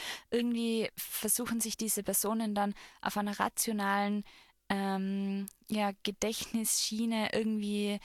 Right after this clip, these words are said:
sich einzureden, ja, ich kann dem anderen schon wieder vertrauen und, ähm, der andere versucht oder die andere versucht, äh, irgendwie das Vertrauen wieder zu wecken und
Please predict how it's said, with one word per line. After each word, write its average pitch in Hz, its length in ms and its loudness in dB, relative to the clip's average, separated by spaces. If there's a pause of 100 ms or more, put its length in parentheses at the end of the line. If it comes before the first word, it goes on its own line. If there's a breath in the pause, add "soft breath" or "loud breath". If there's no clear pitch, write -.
(140 loud breath)
sich - 280 -2
einzureden, 214 560 2
ja, 196 400 4
ich 202 80 0
kann 196 260 -2
dem 190 140 -2
anderen 202 400 -2
schon 226 260 0
wieder 208 180 0
vertrauen 190 680 2
und, 185 160 -2 (380 loud breath)
ähm, 185 240 0
der 185 120 2
andere 190 300 0
versucht - 580 -2
oder 185 200 -2
die 202 200 -4
andere 190 300 -2
versucht, 190 520 -4
äh, 185 300 0
irgendwie 190 260 -2
das 185 200 -4
Vertrauen 190 460 -2
wieder 196 220 -4
zu 208 200 -2
wecken 214 500 0
und 185 260 -4